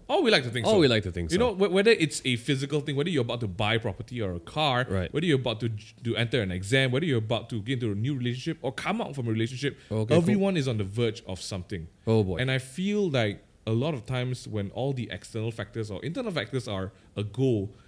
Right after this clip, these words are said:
Speaker 1: the only thing stopping you from making that move is yourself.
Speaker 2: I mean, we hear it all the time.
Speaker 1: Mm.
Speaker 2: We hear it like, "Oh man, I can't, I can't stand my job. I
Speaker 1: Yeah.
Speaker 2: can't stand what I'm doing. You know, I wanna go out there." And then you ask them like, "So why aren't you?"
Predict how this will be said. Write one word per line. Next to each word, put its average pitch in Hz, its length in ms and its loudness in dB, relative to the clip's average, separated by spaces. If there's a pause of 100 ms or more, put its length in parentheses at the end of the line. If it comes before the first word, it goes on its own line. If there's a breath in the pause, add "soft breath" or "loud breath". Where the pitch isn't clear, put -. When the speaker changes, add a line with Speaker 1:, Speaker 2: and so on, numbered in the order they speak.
(220 soft breath)
Speaker 1:
the 123 180 -6
only 156 240 2
thing 180 160 -2
stopping 131 380 -2
you 127 160 -2
from 101 200 -4
making 104 280 -2
that 87 120 -4
move 95 220 -4
is 85 100 -8
yourself. - 440 -12
Speaker 2:
I - 40 2
mean, 220 140 6
we 165 80 4
hear 180 220 8
it 156 60 8
all 143 140 6
the 101 40 2
time. 104 280 2
Speaker 1:
Mm. 117 220 -2
Speaker 2:
We 127 80 2
hear 175 160 6
it 185 60 6
like, 151 180 4
"Oh 170 140 4
man, 170 340 4
I 156 80 2
can't, 170 340 -4
I - 60 -8
can't 175 180 0
stand 180 260 6
my 135 100 4
job. 160 580 6 (220 loud breath)
I - 60 -2
Speaker 1:
Yeah. 101 80 4
Speaker 2:
can't 185 100 6
stand 185 200 4
what 175 100 6
I'm 139 180 4
doing. 170 480 8
You 165 40 6
know, 170 140 4
I 156 160 -2
wanna 185 180 6
go 160 300 8
out 143 140 4
there." 156 140 6
And 151 100 4
then 220 80 4
you 190 240 4
ask 175 340 0
them 165 180 2
like, 135 200 0
"So 190 140 4
why 185 200 6
aren't 156 240 6
you?" 143 320 8